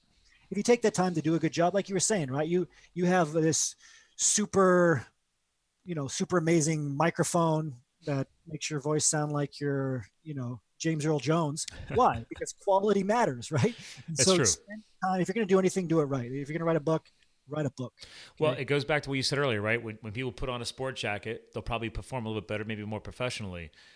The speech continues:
Speaker 2: I knew
Speaker 1: Yeah.
Speaker 2: for a fact, as soon as I did the first audio test over a year ago with this
Speaker 1: Yeah.
Speaker 2: microphone, my buddy who was an audio engineer, he's like, "Man," he's like, "You're, you're like a cross between James Earl Jones and, like, Howard Stern right now." And I said, "Well,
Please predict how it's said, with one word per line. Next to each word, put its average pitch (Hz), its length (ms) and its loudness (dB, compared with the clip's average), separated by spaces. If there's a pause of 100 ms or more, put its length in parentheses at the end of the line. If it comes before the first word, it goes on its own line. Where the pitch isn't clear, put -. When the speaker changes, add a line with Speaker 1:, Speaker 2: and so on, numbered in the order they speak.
(260)
Speaker 2:
I 127 140 2
knew 147 120 -2
Speaker 1:
Yeah. 143 60 -2
Speaker 2:
for 120 120 -2
a 120 40 0
fact, 135 300 0
as 104 80 -6
soon 131 80 -8
as 123 80 -8
I 127 40 -2
did 113 140 -8
the 113 80 -8
first 127 240 -6
audio 120 300 -4
test 107 380 -6
over 117 280 -4
a 113 60 -2
year 123 160 0
ago 131 160 -2
with 190 80 -2
this 170 160 -2
Speaker 1:
Yeah. 127 60 2
Speaker 2:
microphone, 110 520 -4 (140)
my 113 200 -2
buddy 127 280 -2
who 117 80 2
was 110 100 -4
an 107 80 -4
audio 127 260 0
engineer, 104 300 -4
he's 107 220 -2
like, 101 240 -4 (580)
"Man," 120 320 -6
he's 90 140 -10
like, 101 160 -10
"You're, 127 280 -4 (400)
you're 117 260 -4
like 147 140 -4
a 120 60 0
cross 135 380 -2
between 113 460 -6
James 117 320 -4
Earl 127 180 -2
Jones 113 560 -4 (420)
and, 117 160 0
like, 104 140 -2
Howard 113 360 -2
Stern 117 340 0
right 85 180 -4
now." 76 320 -14
And 107 160 -6
I 113 120 0
said, 110 280 -4
"Well, 120 380 -2